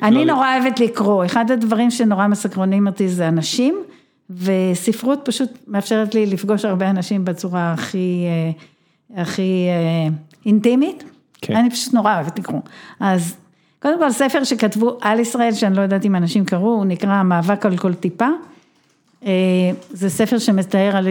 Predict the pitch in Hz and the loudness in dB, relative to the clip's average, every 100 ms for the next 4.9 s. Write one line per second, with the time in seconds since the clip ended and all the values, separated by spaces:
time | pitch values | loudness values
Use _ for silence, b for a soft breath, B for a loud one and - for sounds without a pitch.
0 | 185 175 175 165 240 226 226 226 214 180 | 0 0 -2 0 0 2 0 2 2 2
1 | 196 196 233 214 208 208 196 190 196 208 | 2 2 2 0 0 0 0 2 2 2
2 | 220 - 190 190 208 220 220 B B B | 0 -4 -2 0 2 2 0 B B B
3 | - 185 175 170 220 202 208 208 196 214 | -6 -2 0 2 2 2 2 2 4 4
4 | 240 208 185 190 185 185 208 277 339 | 2 0 2 4 4 4 4 2 0